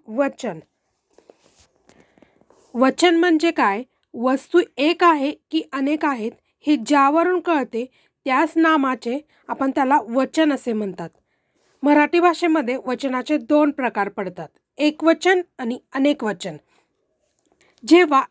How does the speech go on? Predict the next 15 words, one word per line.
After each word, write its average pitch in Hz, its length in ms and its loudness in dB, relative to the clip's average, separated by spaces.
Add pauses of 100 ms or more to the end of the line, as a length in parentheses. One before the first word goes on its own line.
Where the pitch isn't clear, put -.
एखाद्या 302 480 0
नामावरून 240 760 0 (140)
वस्तू 277 440 -2 (160)
एकच 277 400 -2
आहे 262 320 2 (500)
असा 285 220 0
बोध 254 380 0
होतो, 233 420 0 (140)
तेव्हा 302 240 0
त्या 302 200 -4
नामाचे 247 640 -4 (400)
एकच 269 380 -2
वचन 262 320 0
मानले 190 360 -2
जाते. 175 380 -12